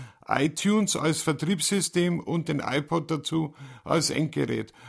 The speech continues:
Also t-, trotz normalem Endgerät, äh, hat, hat er es geschafft, diese Musikindustrie zu revolutionieren.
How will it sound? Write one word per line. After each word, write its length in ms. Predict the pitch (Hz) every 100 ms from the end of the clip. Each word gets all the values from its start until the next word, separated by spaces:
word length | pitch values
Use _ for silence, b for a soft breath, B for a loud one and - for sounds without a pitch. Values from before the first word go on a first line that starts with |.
| B
Also 280 | - 139 156
t-, 160 | - -
trotz 360 | 160 175 -
normalem 580 | 156 147 147 139 175 160
Endgerät, 720 | 127 180 160 180 165 170 175 - b b b b
äh, 40 | -
hat, 680 | - 78 - - 147 - 147
hat 200 | 156 -
er 140 | 143
es 180 | 151 -
geschafft, 520 | 147 - 160 - -
diese 260 | 175 165 175 139
Musikindustrie 1040 | 147 147 185 170 107 165 143 143 120 135
zu 120 | - 135
revolutionieren. 880 | 120 117 113 110 - 104 98 98